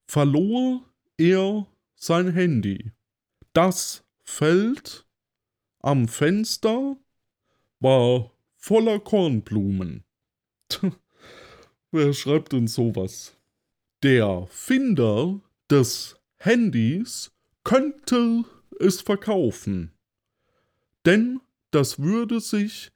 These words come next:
rentieren. Rentieren.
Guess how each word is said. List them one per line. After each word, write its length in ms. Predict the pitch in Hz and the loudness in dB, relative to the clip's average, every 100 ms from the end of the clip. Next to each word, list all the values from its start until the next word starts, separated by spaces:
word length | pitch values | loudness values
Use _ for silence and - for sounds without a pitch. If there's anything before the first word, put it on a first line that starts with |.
| _ _ | _ _
rentieren. 1300 | 170 196 240 208 117 - - 110 104 87 95 82 - _ _ _ _ _ _ _ _ - | -6 -2 0 2 0 -2 -4 0 0 -2 -6 -8 -12 _ _ _ _ _ _ _ _ 0
Rentieren. 960 | 160 208 196 - 208 139 98 98 - | 4 4 0 -2 0 0 -2 -8 -12